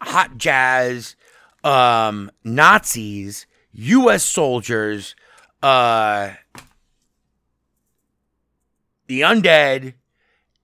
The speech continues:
giant rats from The Secret of nim, giant intelligent rats from The Secret of nim, and massive set pieces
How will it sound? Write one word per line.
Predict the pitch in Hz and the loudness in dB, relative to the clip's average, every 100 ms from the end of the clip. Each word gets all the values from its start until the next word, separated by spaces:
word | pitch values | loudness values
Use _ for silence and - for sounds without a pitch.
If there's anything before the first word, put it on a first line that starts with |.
| _ _ _ _ _ _ - _ | _ _ _ _ _ _ -20 _
giant | - 190 226 190 | -8 0 0 0
rats | 170 165 165 - | 0 2 2 -4
from | 165 | -10
The | 135 | -8
Secret | - 165 165 156 | -8 -8 -4 -4
of | 131 | -2
nim, | 139 123 117 | -2 -2 -2
giant | 127 143 165 | -2 -2 -4
intelligent | 135 139 139 113 | -6 -4 -4 -6
rats | 110 107 | -8 -8
from | - | -8
The | 110 | -14
Secret | - 104 101 | -14 -16 -12
of | |
nim, | 101 95 92 - _ _ _ _ _ | -10 -8 -10 -14 _ _ _ _ _
and | 160 170 160 | -6 -4 -4
massive | 185 202 190 190 | -4 -4 -6 -8
set | - 170 - | -4 -4 -4
pieces | 147 - 139 123 | -8 -4 -4 -4